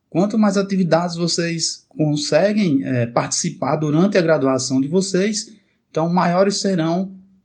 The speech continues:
as possibilidades que vocês terão no futuro, certo? É, faço um convite a todos a continuarem acompanhando a Semana de Engenharia de Produção. O pessoal do, do D A, juntamente com os professores da organização,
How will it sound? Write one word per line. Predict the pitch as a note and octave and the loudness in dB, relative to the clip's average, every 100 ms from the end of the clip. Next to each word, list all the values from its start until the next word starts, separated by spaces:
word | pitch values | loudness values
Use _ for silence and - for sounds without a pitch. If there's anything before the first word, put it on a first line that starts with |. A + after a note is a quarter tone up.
| _ | _
as | C3+ C3 | -4 -2
possibilidades | - F3+ G3 G3 F#3 C#3+ D#3+ D#3 | 0 0 2 0 2 2 2 -2
que | F#3 | -4
vocês | E3+ E3 E3+ | -4 -2 -2
terão | - D#3+ D3+ | 2 2 2
no | D#3+ | -2
futuro, | E3+ G#3 F3+ B2+ G#2+ - | 0 0 2 2 0 -4
certo? | - E3 F#3+ - _ _ _ | 0 0 0 -10 _ _ _
É, | - B2+ B2 B2 A#2+ | 0 2 2 0 -2
faço | A#2+ D#3+ D3+ | -2 0 2
um | F#3+ | 2
convite | F#3+ E3+ F3 | 2 2 2
a | E3+ | 0
todos | - - C#3+ F#3 E3+ | 0 0 2 2 2
a | E3 | -2
continuarem | D#3+ D3 D3+ D3 C3+ D3+ E3+ F#3 | 0 -2 0 0 2 2 0 -2
acompanhando | E3 D#3 C3 D#3+ C#3+ D#3+ D3 B2 C3+ C#3+ E3 - _ _ - | -2 -4 -4 -6 -6 0 0 2 2 0 -4 -10 _ _ -8
a | B2 | -4
Semana | C#3 C3+ C#3+ | 2 2 4
de | C#3 | 2
Engenharia | C3+ C3 B2+ B2+ | 2 2 2 0
de | |
Produção. | B2 A#2 B2 D3 - F3 F#3 G3 - - - _ _ | 0 -2 0 -2 -2 0 0 -4 -8 -18 -20 _ _
O | - | -2
pessoal | C3+ C#3+ C#3+ C#3+ C#3+ | 0 2 2 2 -2
do, | C3 C3+ C3+ C3 A#2+ A#2+ - _ _ _ - | 0 4 4 2 0 -6 -14 _ _ _ -10
do | C#3 C3+ | 0 2
D | C3+ D3 | 4 2
A, | C3+ C3 | 2 0
juntamente | C3 D3 D3 C#3 | 0 0 2 0
com | - C#3 | 0 -2
os | C3 | -2
professores | C#3 C3 C3 - C3+ C#3 | 0 0 0 2 4 4
da | C3 C3 | 2 0
organização, | C3+ C3+ C3 C3+ B2 - B2+ C#3 C3+ C3+ | 2 2 2 0 0 0 -2 -2 -4 -6